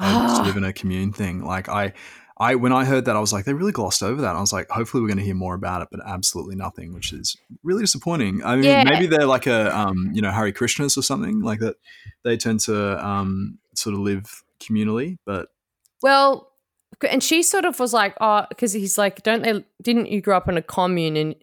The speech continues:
Speaker 2: I was like, "Oh, well done, you remembered one thing
Speaker 1: <laughs>
Speaker 2: about."
Speaker 1: Be hard
Speaker 2: 'Cause
Speaker 1: to forget
Speaker 2: at some
Speaker 1: that,
Speaker 2: po-,
Speaker 1: honestly.
Speaker 2: at some point he said something like, "Oh, 'cause we don't know that much about each other's families, do we?"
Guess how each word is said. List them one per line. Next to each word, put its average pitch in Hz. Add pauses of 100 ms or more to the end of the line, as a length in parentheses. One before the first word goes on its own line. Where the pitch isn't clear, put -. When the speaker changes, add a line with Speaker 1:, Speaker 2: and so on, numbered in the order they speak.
(500)
Speaker 2:
I 160
was 170
like, 185
"Oh, 240
well 254
done, 226
you 190
remembered 196
one 170
thing 151
Speaker 1:
<laughs> -
Speaker 2:
about." 165 (380)
Speaker 1:
Be 123
hard 330
Speaker 2:
'Cause -
Speaker 1:
to -
forget -
Speaker 2:
at 123
some -
Speaker 1:
that, 98
Speaker 2:
po-, 101
Speaker 1:
honestly. 104 (640)
Speaker 2:
at 277
some 339
point 453
he 262
said 311
something 240
like, 190
"Oh, 269
'cause 269
we 302 (380)
don't 233
know 196
that 240
much 175
about 165 (320)
each 185
other's 165
families, 151 (100)
do 170
we?" 285